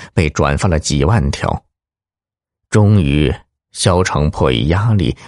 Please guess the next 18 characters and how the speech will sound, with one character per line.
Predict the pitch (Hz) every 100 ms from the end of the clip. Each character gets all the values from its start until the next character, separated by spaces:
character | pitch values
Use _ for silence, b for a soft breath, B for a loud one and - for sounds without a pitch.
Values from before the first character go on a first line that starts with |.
| B
主 | 87 85
动 | 92 82
联 | 76 185
系 | 180
了 | 71
方 | - 139 123
野， | - - _ B B
同 | 78 98 196
意 | 262
帮 | - 104 120
他 | 123 123 B B
做 | - 76
最 | - 127 90
后 | 73 110 73
一 | 69
次 | -
对 | 62 53
话。 | - -